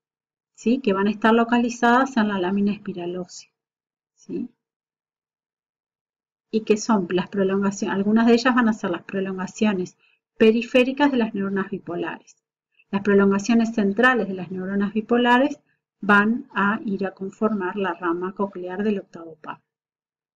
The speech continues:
¿sí? Entonces, en, ah, bueno, y lo otro que vamos a encontrar son fibras nerviosas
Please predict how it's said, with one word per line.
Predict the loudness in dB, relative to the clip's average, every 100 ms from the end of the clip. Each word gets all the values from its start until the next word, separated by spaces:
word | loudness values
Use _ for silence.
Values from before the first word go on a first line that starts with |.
| _ _ _
¿sí? | _ -6 -6 -6 -14 _ -4
Entonces, | -2 0 -2 -4 -10 -14 -6
en, | -2 -2 -4 -6 -8 -8 -12 _ _ _ _ _ 0
ah, | 0
bueno, | 2 -2 -2
y |
lo | 2 4 6
otro | 4 2
que | 2
vamos | 2 -2 -2
a |
encontrar | 0 2 2 0
son | 0 -4 0
fibras | 2 4 2 0
nerviosas | -2 0 -2 -2 -4 -4